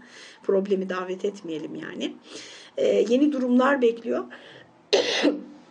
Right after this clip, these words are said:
Sanal dünya arkadaşlar gerçek dünya gibidir. Dolayısıyla sanal dünyada da flört edemezsiniz. Sanal dünyada da kadın erkek ilişkilerinde, e, mesafelere riayet etmek durumundasınız.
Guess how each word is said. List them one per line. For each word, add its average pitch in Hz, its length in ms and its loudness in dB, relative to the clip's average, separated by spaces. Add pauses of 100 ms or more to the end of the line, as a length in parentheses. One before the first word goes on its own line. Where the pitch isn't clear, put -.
(720)
Sanal 262 500 2
dünya 214 460 -2
arkadaşlar 202 520 -2
gerçek 214 540 -2
dünya 151 300 -6
gibidir. - 480 -12
Dolayısıyla 220 520 0
sanal 226 480 -4
dünyada 208 420 -6
da 214 80 -4
flört 196 380 -4
edemezsiniz. 240 720 -4
Sanal 208 380 -4
dünyada 196 480 -4
da 208 220 -6 (400)
kadın 214 260 0
erkek 208 400 -4
ilişkilerinde, 196 1000 -2
e, 180 200 2
mesafelere 208 840 0
riayet 185 420 0
etmek 254 380 0
durumundasınız. 247 880 2